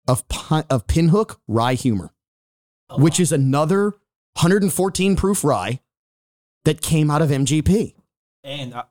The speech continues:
Speaker 2: I'll be honest with you. Uh, in my opinion, well, on my scale, for me,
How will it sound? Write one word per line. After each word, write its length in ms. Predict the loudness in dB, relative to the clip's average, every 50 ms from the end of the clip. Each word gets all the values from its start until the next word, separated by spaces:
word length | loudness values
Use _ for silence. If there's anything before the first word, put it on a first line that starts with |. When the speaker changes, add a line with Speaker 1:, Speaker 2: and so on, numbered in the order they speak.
| _ -4
Speaker 2:
I'll 120 | -2 -2 0
be 140 | 0 0 -2
honest 320 | -2 -4 -6 -6 -4 -4
with 160 | -4 -4 -4
you. 180 | -4 -8 -8 -10 _ _ _ _ _ _ _ _ _
Uh, 280 | -4 -2 -2 -2 -4 -6 -6
in 200 | -6 -6 -4 -4
my 420 | -2 -2 -2 -2 0 0 0 -2 -2
opinion, 440 | -4 -6 -6 -8 -8 -8 -8 -8
well, 100 | -6 -6
on 180 | -4 -4 -4 -4
my 360 | -4 -2 -2 -2 -2 -2 -4
scale, 340 | -6 -6 -6 -6 -6 -6 -6
for 160 | -6 -4 -2
me, 340 | -2 -2 -2 -2 -4 -8